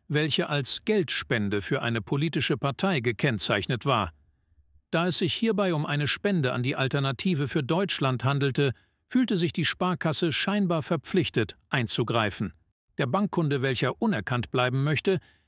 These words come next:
erhielt dabei ein Schreiben des Geldinstituts.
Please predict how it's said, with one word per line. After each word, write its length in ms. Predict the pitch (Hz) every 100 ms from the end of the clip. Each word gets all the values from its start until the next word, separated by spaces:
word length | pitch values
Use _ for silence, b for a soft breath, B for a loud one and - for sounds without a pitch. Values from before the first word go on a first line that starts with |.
| B
erhielt 380 | 156 139 226 -
dabei 340 | 196 170 170
ein 120 | 147 135
Schreiben 520 | - 139 156 156 170
des 220 | 175 -
Geldinstituts. 1040 | 165 151 - 135 - 151 - 156 104 -